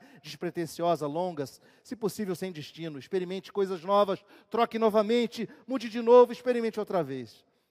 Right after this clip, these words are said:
Você certamente conhecerá coisas melhores e coisas piores do que já as conhecidas, mas não é isso que importa. O mais importante é a mudança, o movimento, o dinamismo, a energia.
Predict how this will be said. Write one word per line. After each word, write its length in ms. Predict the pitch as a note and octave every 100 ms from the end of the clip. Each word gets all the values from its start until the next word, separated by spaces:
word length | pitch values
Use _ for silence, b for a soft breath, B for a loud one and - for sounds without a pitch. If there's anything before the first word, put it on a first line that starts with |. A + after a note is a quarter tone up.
| _
Você 180 | E3 G3+
certamente 540 | F#3 F#3+ F#3 F3+ F3
conhecerá 540 | - E3+ D#3+ D3+ E3+ D3 B -
coisas 300 | F#3+ F3+ D#3
melhores 400 | D3+ E3+ F#3 D#3
e 40 |
coisas 300 | G3 F#3+ F#3
piores 560 | - F3 F#3 D#3+ B2 - b b -
do 80 | D#3+
que 160 | F#3+
já 200 | D3+ F#3
as 120 | F3
conhecidas, 760 | - F#3 F3 - A3 A3 D3 - b -
mas 180 | A#3 G#3
não 160 | B3+
é 80 | B3
isso 320 | B3 A#3 A#3+
que 100 | A#3
importa. 600 | A3 B3+ B3+ F3+ - G#2 - _ _ _
O 80 | A#3+
mais 220 | C4 C4+
importante 600 | C4 - A#3 - B3+ B3
é 40 | B3
a 40 |
mudança, 800 | B3 G#3+ A3+ C4+ C4+ - - G#2 - _ _ _ -
o 80 | A#3
movimento, 840 | C4+ B3+ A3 A#3 C4 B3 - B2+ b b
o 120 | C4+
dinamismo, 1000 | A3+ C#4 C4 G#3 G#3 B3+ B3 D3+ B2 G#2+ b b b _
a 200 | G#3 A3
energia. 920 | A#3+ A3+ C#3+ B2 D3+ G#3 G#3 D#3+ G#2